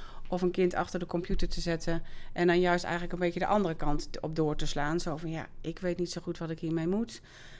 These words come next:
Eh, het kind kan volgens mij niet mee in, eh, dat wat wij hier gezamenlijk aan het doen zijn. Dus laat hem maar apart in een hoekje werken." En dan wordt hij eigenlijk bijna een beetje geïsoleerd van de groep. En dat is ook wel een valkuil die, eh,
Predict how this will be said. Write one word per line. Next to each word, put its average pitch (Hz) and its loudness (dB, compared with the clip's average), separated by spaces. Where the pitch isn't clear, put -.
Eh, 156 -2
het - -6
kind 180 4
kan 165 0
volgens 165 -2
mij 202 6
niet 175 4
mee 160 4
in, 160 2
eh, - -4
dat 160 0
wat 156 -6
wij 160 2
hier 156 0
gezamenlijk 185 0
aan 180 0
het 180 2
doen 180 4
zijn. 170 0
Dus 175 -2
laat 180 4
hem 180 -2
maar 175 4
apart 180 0
in 180 4
een 170 4
hoekje 175 0
werken." 170 2
En 165 -2
dan 170 4
wordt 170 4
hij - -2
eigenlijk 175 0
bijna 180 8
een 180 4
beetje 175 2
geïsoleerd 190 6
van 147 -2
de 143 -6
groep. - -10
En 147 -4
dat 160 -4
is - -4
ook 180 2
wel 180 4
een 156 2
valkuil 165 0
die, 160 10
eh, - 0